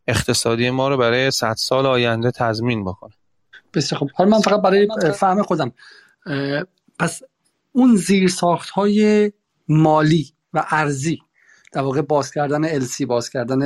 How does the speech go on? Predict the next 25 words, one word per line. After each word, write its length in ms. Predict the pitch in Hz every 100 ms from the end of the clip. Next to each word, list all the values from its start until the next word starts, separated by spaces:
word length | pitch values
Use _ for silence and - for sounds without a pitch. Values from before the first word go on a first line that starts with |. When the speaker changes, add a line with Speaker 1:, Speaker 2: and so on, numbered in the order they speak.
| 139 -
Speaker 2:
اه، 260 | 127 113
به 120 | 117
شکلی، 380 | 113 123 - 123 -
اه، 280 | 120 107 107 _ - _ _ -
اه، 280 | 117 110 127 _ 220 - _ _ _ 226 196
چیزهایی 340 | - 139 135 139
که 260 | 165 147 - - 156
به 60 | 143
خاطر 240 | 143 151 151 151 - -
نبودن 500 | 151 147 147 139 160
ایران 320 | 143 131 143
در 320 | 135 135 135 - _ -
سیستم 460 | - 135 - 143
بانکی 460 | 131 139 131 139 131
جهانی 600 | 135 120 131 131 131 123 _ _ -
غیر 220 | 151 143
ممکن 380 | 139 135 131 151
بود 120 | 139
در 80 | 135
این 120 | 131
سالها 360 | 131 135 127 131
و 100 | 135
مانع 480 | 135 139 139 170 147
اصلی 300 | - 147 131
تجارت 380 | 135 135 127